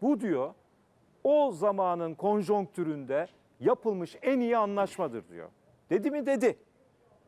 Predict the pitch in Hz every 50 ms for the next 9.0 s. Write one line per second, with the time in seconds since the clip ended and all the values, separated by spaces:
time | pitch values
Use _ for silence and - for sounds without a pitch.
0 | _ _ _ _ _ _ _ _ - 220 202 214 262 262 269 254 - 254 262 247
1 | 233 254 240 214 226 226 226 233 233 233 226 226 175 214 208 202 202 214 208 202
2 | 208 208 208 202 190 175 190 - - 202 190 165 156 196 208 214 196 160 139 147
3 | - - - - _ _ _ _ _ _ _ - 165 196 214 262 262 240 254 214
4 | 202 214 208 190 214 165 - - _ _ _ _ _ _ _ _ _ _ _ _
5 | _ - 254 262 277 285 285 269 277 240 185 247 233 220 196 - _ _ _ _
6 | _ _ _ _ _ _ _ _ 127 117 139 185 214 196 240 277 302 302 302 294
7 | 277 285 277 269 226 190 226 214 208 180 - - _ _ - 175 208 214 214 214
8 | 240 240 226 214 226 220 208 233 277 277 277 254 233 226 214 170 196 202 190 -